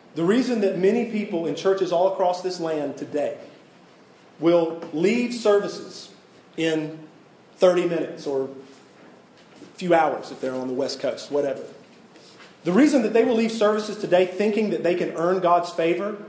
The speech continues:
through their obedience is because the requirements of God have been so relativized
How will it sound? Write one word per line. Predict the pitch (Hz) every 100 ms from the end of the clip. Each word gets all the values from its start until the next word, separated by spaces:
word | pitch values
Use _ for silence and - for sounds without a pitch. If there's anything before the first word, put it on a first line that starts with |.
| - - - - - -
through | 190 208
their | 202 202
obedience | 180 170 175 196 208 226 - - - - - - -
is | 180
because | 175 202 214 -
the | 185
requirements | 180 - 202 233 226 -
of | 180 170
God | 165 185 208
have | 180 175
been | 165
so | 170 - 190 190
relativized | 156 170 220 220 226 220 220 262 - -